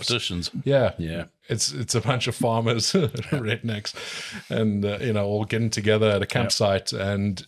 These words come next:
Speaker 2: everybody's doing their potjie all day long and promising that theirs is the best.
Speaker 1: Yeah.
Speaker 2: And, uh, it's just, it's just a good day out, right in the sunshine, and get to try a bunch of
Speaker 1: Yeah.
Speaker 2: great potjies. But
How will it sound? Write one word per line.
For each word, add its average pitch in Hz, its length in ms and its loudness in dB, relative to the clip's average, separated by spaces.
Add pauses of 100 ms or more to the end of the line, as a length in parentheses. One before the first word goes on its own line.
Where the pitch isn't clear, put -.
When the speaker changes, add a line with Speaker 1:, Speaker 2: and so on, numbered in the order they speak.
Speaker 2:
everybody's 101 520 0
doing 98 200 0
their 95 120 2
potjie 98 420 -2
all 95 120 -2
day 92 160 0
long 95 320 0
and 87 240 -6
promising 98 460 0
that 87 220 0
theirs 90 260 -2
is 90 240 -6
the 92 160 -4
best. 90 480 -6
Speaker 1:
Yeah. 92 140 0 (120)
Speaker 2:
And, 87 340 -4
uh, 90 300 0 (240)
it's 92 160 -4
just, 98 160 -6
it's - 200 -4
just 110 140 -4
a 92 60 -4
good 87 220 -6
day 87 200 -4
out, 92 280 -4
right 98 220 -2
in 90 80 -10
the 85 120 -6
sunshine, 92 560 -4 (600)
and 85 240 -2
get 90 140 -4
to - 80 -16
try 95 200 -2
a 87 40 -4
bunch 92 220 -4
of 85 220 -12 (200)
Speaker 1:
Yeah. 76 320 -2 (280)
Speaker 2:
great 90 320 -2
potjies. 85 540 -8
But 82 200 -6